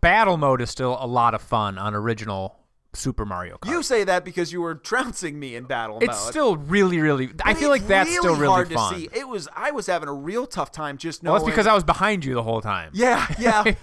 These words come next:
Speaker 2: I do like how they show, um, people that are in my rear view mirror and
Speaker 1: Yep.
Speaker 2: stuff. I think that that's a neat mechanic.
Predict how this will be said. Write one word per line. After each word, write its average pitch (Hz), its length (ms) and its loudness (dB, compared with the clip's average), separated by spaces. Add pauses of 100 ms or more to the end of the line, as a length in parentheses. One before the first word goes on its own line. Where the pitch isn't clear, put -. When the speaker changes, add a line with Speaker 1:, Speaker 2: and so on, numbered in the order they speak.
(200)
Speaker 2:
I 233 80 4
do 320 240 0
like 294 220 4
how 233 180 2
they 196 240 -2
show, 190 560 2
um, 151 380 -2
people 180 280 -2
that 160 140 -2
are 156 100 2
in 147 60 -4
my 151 100 -4
rear 143 260 -6
view 143 200 -10
mirror 139 340 -8
and 139 100 -12
Speaker 1:
Yep. 117 120 2
Speaker 2:
stuff. 139 360 0
I 170 100 -4
think 156 180 -10
that 160 100 -8
that's 151 160 -4
a 151 60 -10
neat 151 240 -14
mechanic. 143 580 -10